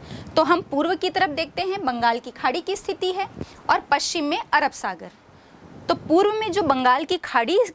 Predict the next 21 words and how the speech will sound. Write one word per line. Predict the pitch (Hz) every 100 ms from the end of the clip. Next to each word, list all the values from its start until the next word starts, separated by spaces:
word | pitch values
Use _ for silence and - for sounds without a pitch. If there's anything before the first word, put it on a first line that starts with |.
| - -
की | 403
स्थिति | - - 302
देखने | 254 - 247
को | 240
मिल | 233 220
रही | 214 220
है, | 262 494 - - - -
यहाँ | 240 277 349
पर | 359
बंगाल | 277 247 240 240 240
की | 254
खाड़ी | - 226 254
में | 294
ये | 311 349
उत्तर | 254 - 294
से | 311 - 392 - - -
दक्षिण | 196 254 254 - 415 427 - - - - - 302
तक | 320 240
जो | 240
है, | 269 349 - - -
अ, | -